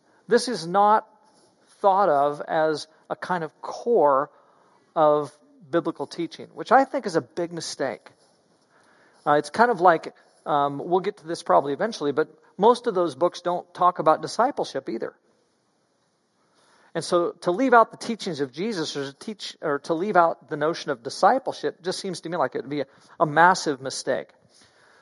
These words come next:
So what I wa-, want to do this morning is I want to go through, and I, I'm, I know we're pretty familiar with the teachings of Jesus, but I want to give an overview of the teachings of Christ, uh, particularly in kind of their style and their focus and the,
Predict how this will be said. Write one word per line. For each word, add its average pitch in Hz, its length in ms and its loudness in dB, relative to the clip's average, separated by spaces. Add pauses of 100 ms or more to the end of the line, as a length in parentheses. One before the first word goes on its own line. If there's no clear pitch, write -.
So - 120 4
what 294 140 6
I 359 40 4
wa-, 320 220 4
want 214 200 4
to 202 40 -2
do 202 140 -4
this 175 180 -8
morning 180 220 0
is 143 100 -2
I 170 60 2
want 254 240 2
to 202 40 -10
go 202 140 0
through, 143 480 -4 (400)
and 170 140 0
I, 180 160 2
I'm, 180 260 -4 (100)
I 180 120 -4
know 196 160 -2
we're 196 180 0
pretty - 300 -10
familiar 165 320 -8
with 120 120 -14
the - 60 -20
teachings 147 360 -10
of 117 100 -14
Jesus, 123 400 -10 (400)
but 190 100 6
I - 20 8
want 285 140 6
to 285 60 4
give 254 160 2
an 208 100 0 (100)
overview 156 760 2 (260)
of 156 160 4
the 147 60 -10
teachings 208 500 -12
of 156 100 -18
Christ, - 540 -6 (720)
uh, 151 140 0
particularly 226 600 -2
in 160 120 -8
kind 170 220 0
of 127 80 -4
their 135 120 0
style 175 640 4
and 135 160 -6
their 135 100 -6
focus 165 600 -2 (1080)
and 156 120 -4
the, 151 120 -6